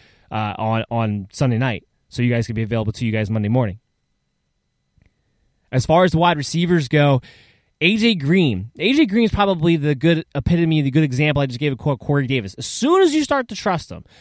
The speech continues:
'cause he's had three games in a row now where he was targeted in double digits, he was getting seven, eight, nine catches, eighty, ninety-six yards. The only thing he was missing was a touchdown. Some people were subscribing to the theory out there that A J Green was on display so he could get traded this week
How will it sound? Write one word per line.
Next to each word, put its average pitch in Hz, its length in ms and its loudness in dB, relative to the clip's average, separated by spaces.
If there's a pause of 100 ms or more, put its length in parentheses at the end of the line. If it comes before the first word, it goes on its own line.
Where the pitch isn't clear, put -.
'cause 165 120 0
he's 160 120 4
had 160 160 0
three 214 240 -2
games 254 300 -2
in 214 60 0
a 202 40 0
row 175 220 2
now 87 320 -10 (240)
where 147 160 0
he 151 100 4
was 151 160 -2
targeted 208 480 0
in 196 100 0
double 185 220 0
digits, 180 560 -4 (220)
he 147 100 -2
was 139 100 0
getting 135 140 -4
seven, 202 400 -2
eight, 190 260 -8
nine 190 360 -4
catches, 190 600 -4 (360)
eighty, 208 320 0
ninety-six 190 680 -4
yards. 185 460 2
The 165 100 0
only 190 160 0
thing 196 120 0
he 202 100 0
was 180 160 2
missing 190 340 0
was 185 140 0
a 190 60 -4
touchdown. 185 720 -2 (240)
Some 196 200 0
people 196 240 2
were 196 80 -2
subscribing 196 640 -4
to 190 100 -6
the 170 100 -4
theory 196 460 -2
out 185 280 -2
there 196 260 0
that 160 180 -4
A 190 140 -4
J 185 160 -2
Green 180 320 -2
was 175 140 0
on 180 180 0
display 180 540 -2
so 185 100 -4
he 180 80 -2
could 147 100 -14
get 165 140 -8
traded 165 460 -2
this 180 200 -2
week 147 280 -8